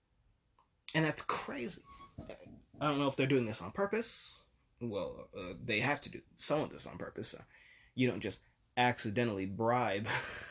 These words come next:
<laughs> accidentally get a bribe out of nato for the joining of two other states. But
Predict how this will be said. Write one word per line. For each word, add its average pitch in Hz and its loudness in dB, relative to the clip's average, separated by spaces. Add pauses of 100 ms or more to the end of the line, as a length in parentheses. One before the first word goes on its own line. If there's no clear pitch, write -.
(420)
<laughs> - -14
accidentally 123 4
get 107 0
a 104 0
bribe 120 0
out 98 -2
of 101 -4
nato 117 2 (640)
for - 2
the 98 2
joining 123 2
of 104 -2
two 131 4
other 101 2
states. - 0 (2250)
But 135 2